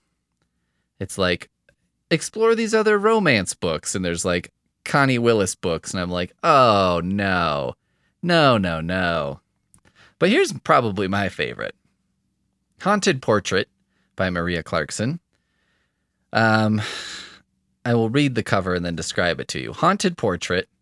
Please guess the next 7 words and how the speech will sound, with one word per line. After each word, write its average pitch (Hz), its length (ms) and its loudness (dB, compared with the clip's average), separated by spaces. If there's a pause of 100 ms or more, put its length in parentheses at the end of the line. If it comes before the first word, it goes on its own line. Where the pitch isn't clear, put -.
(420)
The 139 80 -2
portrait 226 540 2
of 151 420 4 (400)
his, 190 560 4 (100)
the, 151 480 2
that 135 520 4
haunted 147 760 2